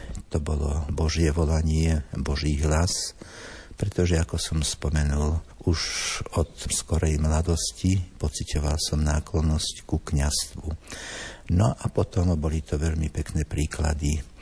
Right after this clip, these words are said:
kňazov na okolí, e, našej ohradzenskej farnosti, teda v Humenskom dekanáte. Boli to kňazi už starší, ale veľmi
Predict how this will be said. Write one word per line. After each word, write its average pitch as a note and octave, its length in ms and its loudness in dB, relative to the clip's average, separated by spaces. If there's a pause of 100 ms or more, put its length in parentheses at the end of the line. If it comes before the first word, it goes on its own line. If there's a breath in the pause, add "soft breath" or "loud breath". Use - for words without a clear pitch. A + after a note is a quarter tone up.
(380 loud breath)
kňazov E2 720 2 (260 loud breath)
na E2+ 160 4
okolí, D#2+ 680 0
e, E2+ 40 -2 (800)
našej D2+ 480 0
ohradzenskej D2+ 640 0
farnosti, D2 720 0
teda D#2+ 320 0
v C#2+ 100 -2
Humenskom C#2 540 0
dekanáte. D2 720 2 (640 loud breath)
Boli F#2 260 4
to D#2+ 220 -2 (400)
kňazi D2+ 480 0
už C#2 140 -2 (260)
starší, F#2+ 720 2 (760 loud breath)
ale D2+ 840 2 (100)
veľmi C#2+ 840 2